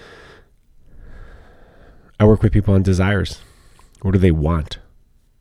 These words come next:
If you don't know what you want, will you ever recognize it if it's standing in front of you?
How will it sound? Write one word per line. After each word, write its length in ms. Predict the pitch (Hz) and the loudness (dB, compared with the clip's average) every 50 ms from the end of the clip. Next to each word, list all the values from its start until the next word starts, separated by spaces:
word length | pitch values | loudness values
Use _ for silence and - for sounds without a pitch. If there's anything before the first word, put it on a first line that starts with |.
| _ _ _ _ _ _ _ _ _ _ _ _ _ _ _ - _ - _ _ _ _ _ _ _ _ - - _ _ _ _ _ _ _ _ _ - - - _ _ - - _ _ _ _ _ _ - - - _ _ _ _ | _ _ _ _ _ _ _ _ _ _ _ _ _ _ _ -20 _ -20 _ _ _ _ _ _ _ _ -20 -20 _ _ _ _ _ _ _ _ _ -20 -20 -20 _ _ -20 -20 _ _ _ _ _ _ -20 -20 -20 _ _ _ _
If 100 | 98 - | -4 -2
you 60 | 107 | 2
don't 160 | 98 104 92 92 | 2 4 4 4
know 80 | 101 | 2
what 120 | 95 - 76 | 2 2 0
you 100 | 90 87 | 0 0
want, 300 | 87 90 87 85 - - - - - - | 2 2 2 0 -2 -6 -14 -14 -4 -2
will 100 | 95 90 | 0 0
you 120 | 85 - | 0 0
ever 200 | 85 87 80 78 | 0 0 0 0
recognize 520 | 78 82 80 - 95 82 76 71 76 73 | 0 -2 -2 -4 -4 -4 -4 -6 -6 -6
it 160 | - - - _ - - - - - | -8 -10 -12 _ -20 -20 -20 -14 -12
if 100 | - - | -8 -8
it's 140 | 87 - - | -6 -8 -6
standing 260 | - 87 80 78 80 | -4 -2 -2 0 0
in 80 | 78 76 | -2 -2
front 220 | 73 - 82 82 | -4 -4 -4 -4
of 100 | 78 73 | -2 -4
you? 140 | 78 78 | -4 -6